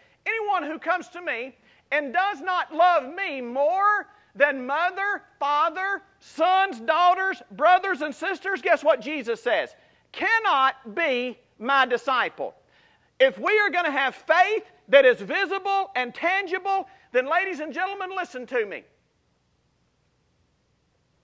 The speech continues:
We must give God first place in our life. Now hear me, don't get caught up on this thing about God asking Abraham to offer his son, okay? In the process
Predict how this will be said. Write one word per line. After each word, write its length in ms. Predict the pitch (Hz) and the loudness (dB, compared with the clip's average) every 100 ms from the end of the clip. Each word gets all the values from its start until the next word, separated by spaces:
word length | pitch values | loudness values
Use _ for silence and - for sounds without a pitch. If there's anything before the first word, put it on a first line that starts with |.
| _ _ _ _ _ _ _ _ _ _ _ _ _ | _ _ _ _ _ _ _ _ _ _ _ _ _
We 200 | 190 262 | -6 -4
must 640 | 262 320 339 220 - - _ _ _ _ _ 180 | 0 4 4 4 -2 -20 _ _ _ _ _ -4
give 300 | 277 220 190 | -2 0 2
God 540 | 277 254 196 156 143 _ _ _ _ - | 4 4 2 -2 -10 _ _ _ _ 0
first 300 | 262 233 - | 2 2 -2
place 400 | 262 220 180 208 | -2 -2 -4 -8
in 100 | 196 | -4
our 140 | 196 | -2
life. 340 | 196 156 104 _ _ _ _ _ _ _ _ _ _ _ 196 | -2 -2 -6 _ _ _ _ _ _ _ _ _ _ _ -2
Now 160 | 240 | 0
hear 180 | 294 392 | 2 0
me, 100 | 233 | 0
don't 240 | 175 392 | 2 2
get 160 | 370 392 | 0 -4
caught 260 | 320 403 427 | 0 0 2
up 140 | 359 | 2
on 140 | 311 | 2
this 160 | 277 254 | 0 -4
thing 240 | 294 277 | -2 -2
about 280 | 262 269 214 | 0 -2 0
God 320 | 285 302 262 254 | -2 0 0 0
asking 340 | 302 285 262 277 | -4 -4 -6 -4
Abraham 400 | 302 262 262 240 | -4 -4 -4 -4
to 80 | 254 | 2
offer 340 | 269 - 233 | 2 2 -2
his 140 | 214 | -4
son, 320 | - 254 175 156 | -2 -4 -2 -4
okay? 400 | 165 247 254 320 - _ _ _ _ _ - | 0 4 4 2 -14 _ _ _ _ _ -2
In 140 | 311 | -2
the 80 | 285 | -2
process 640 | - 427 427 - 359 339 | -2 0 0 -2 -2 -2